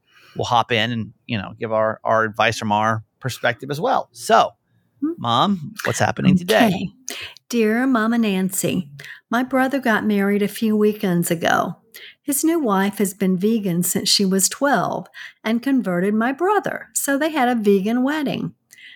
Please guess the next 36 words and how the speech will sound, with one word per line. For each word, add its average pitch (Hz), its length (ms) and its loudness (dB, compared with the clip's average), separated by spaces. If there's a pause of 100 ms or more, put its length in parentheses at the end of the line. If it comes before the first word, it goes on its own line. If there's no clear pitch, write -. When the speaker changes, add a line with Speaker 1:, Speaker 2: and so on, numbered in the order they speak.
(160)
Speaker 2:
Basically, 240 640 2
this 220 260 0
meant 202 260 2
that - 220 -2
all 208 280 2
the 294 120 -2
catering 202 680 2
was 180 200 0
vegan 208 480 0
food, 208 640 0 (340)
even 262 300 0
the 254 160 0
alcohol, 170 840 -2 (360)
and 208 180 2
they 208 120 2
used 202 440 0
petals 220 440 0
from 262 180 0
their 277 140 0
garden 190 480 0
instead 190 360 0
of 202 120 -2
plastic - 480 -2
confetti 185 680 0 (300)
and 285 140 -2
things 403 280 -2
like 359 240 0
that - 280 0
to 226 100 0
make 214 240 0
the 220 80 0
wedding 208 400 2
as 180 140 -4
eco-friendly 208 840 0
as 180 140 -4
possible. 165 720 2